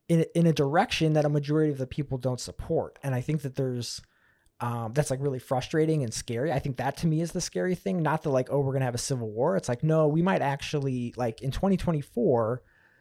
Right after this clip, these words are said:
depending on the election of the outcome, we might actually have, like, a,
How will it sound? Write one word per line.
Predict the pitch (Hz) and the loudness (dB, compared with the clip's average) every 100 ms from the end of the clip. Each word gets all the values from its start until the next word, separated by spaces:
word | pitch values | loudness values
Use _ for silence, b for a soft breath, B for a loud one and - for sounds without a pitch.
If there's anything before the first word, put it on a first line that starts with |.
| b | b
depending | 147 156 170 | 0 2 4
on | 156 | 2
the | 151 | 2
election | 135 139 - | 2 0 -2
of | 131 | -4
the | 120 | 0
outcome, | 127 - 120 107 107 117 b b b | 0 0 -4 -4 -6 -10 b b b
we | 160 196 | 6 6
might | 180 | 6
actually | 147 135 139 | 2 0 -2
have, | 127 - 127 123 | -4 -4 -2 -2
like, | 117 135 | -2 -2
a, | 123 | -2